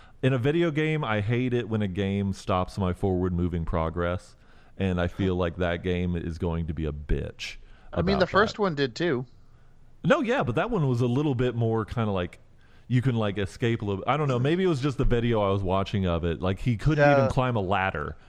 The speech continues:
Speaker 1: because he was out of stamina. Like
Speaker 3: No, and I, I didn't see a stamina bar in the gameplay, but it's been a while since I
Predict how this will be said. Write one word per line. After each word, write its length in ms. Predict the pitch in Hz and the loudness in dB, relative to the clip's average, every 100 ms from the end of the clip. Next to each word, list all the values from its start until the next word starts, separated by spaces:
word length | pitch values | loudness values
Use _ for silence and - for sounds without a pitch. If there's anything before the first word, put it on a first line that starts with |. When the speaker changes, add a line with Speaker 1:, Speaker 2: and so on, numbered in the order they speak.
| - | -4
Speaker 1:
because 340 | 107 113 117 101 | -2 2 0 2
he 100 | 110 | 0
was 120 | 101 | 2
out 160 | 92 87 | 0 -2
of 80 | |
stamina. 540 | 82 98 80 76 - - - - - - - - - | -4 -4 -4 -6 -10 -14 -18 -20 -20 -20 -20 -20 -6
Like 360 | 104 107 98 - | 0 0 0 -2
Speaker 3:
No, 220 | 131 131 131 | 2 2 0
and 160 | 175 170 | -2 0
I, 180 | 170 170 - - | 0 -2 -8 -4
I 100 | 165 | -2
didn't 240 | 220 269 | -2 -4
see 180 | - - | -6 -6
a 60 | 156 | -6
stamina 480 | - 117 107 143 160 | -4 -4 -2 -2 2
bar 460 | 180 196 196 202 | 4 4 2 -2
in 480 | - 185 190 185 175 - - | -4 -4 -4 -10 -14 -16 -6
the 200 | 147 175 160 | 0 0 2
gameplay, 440 | 175 180 175 180 | -2 -2 0 2
but 140 | 147 117 | 4 2
it's 140 | - | -2
been 180 | - 113 | -2 0
a 60 | |
while 560 | 120 143 165 170 185 180 - | 6 6 6 2 -2 -10 -14
since 320 | - 135 127 | -6 -6 4
I 220 | 117 98 | 6 6